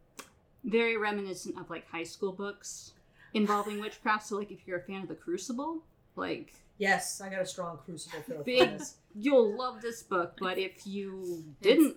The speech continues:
Speaker 1: enjoy those assignments, then, um,
Speaker 3: It's almost as if, you know, both of them are about religious men persecuting women.
Speaker 1: Yep.
Speaker 2: The Crucible,
Speaker 1: <laughs> Same
Speaker 2: The
Speaker 1: exact
Speaker 2: Scarlet Letter.
Speaker 3: Yeah.
Speaker 1: I was gonna
Speaker 2: It,
Speaker 1: say Scarlet
Speaker 2: yeah.
Speaker 1: Letter, although that was more adultery, but still,
Speaker 2: Yeah.
Speaker 1: all the same. Um, yeah.
Speaker 2: But it's about a town and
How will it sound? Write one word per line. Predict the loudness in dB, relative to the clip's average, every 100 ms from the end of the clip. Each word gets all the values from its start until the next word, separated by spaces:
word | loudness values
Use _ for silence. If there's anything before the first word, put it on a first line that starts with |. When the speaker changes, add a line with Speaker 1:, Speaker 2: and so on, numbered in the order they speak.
| -6
Speaker 1:
enjoy | -8 -6 -6 -8
those | -8
assignments, | -10 -6 -2 -2 -2 -8 -10
then, | -6 -6 -6 -8
um, | -8 -6
Speaker 3:
It's | -8 -8
almost | -10 -12 -12 -14
as | -12 -12
if, | -12 -14
you | -14
know, | -12 -12 -16 -8
both | -8 -8
of | -10
them | -8 -8
are | -10 -8
about | -8 -8 -8
religious | -6 -2 -2 -4 -6
men | -4 -6 -4
persecuting | -2 -2 -2 4 6 6 6
women. | 8 10
Speaker 1:
Yep. | 10 8 0
Speaker 2:
The | -2
Crucible, | 4 6 10 10 10
Speaker 1:
<laughs> | 8
Same | 8 8 6 6
Speaker 2:
The |
Speaker 1:
exact | 8 10
Speaker 2:
Scarlet | 10 10 6 6 4
Letter. | 4 6 6 4 2 6
Speaker 3:
Yeah. | 10
Speaker 1:
I |
was | 10
gonna | 8 6
Speaker 2:
It, |
Speaker 1:
say | 4
Scarlet | 2 4 4
Speaker 2:
yeah. | 6
Speaker 1:
Letter, | 2 -2
although | -6 -6
that | -6
was | -6 -6
more | -8
adultery, | -6 -6 -6
but | 0 0
still, | 4 6 8
Speaker 2:
Yeah. | 8
Speaker 1:
all | 6
the | 2
same. | -4 -4 -2 -6 -10 -20 -20 -20 _ _ 8
Um, | 10 10 6 0 -4 -6
yeah. | 2 4 4
Speaker 2:
But | 0
it's | 0 4
about | 4 4
a | 2
town | 2 4
and | 0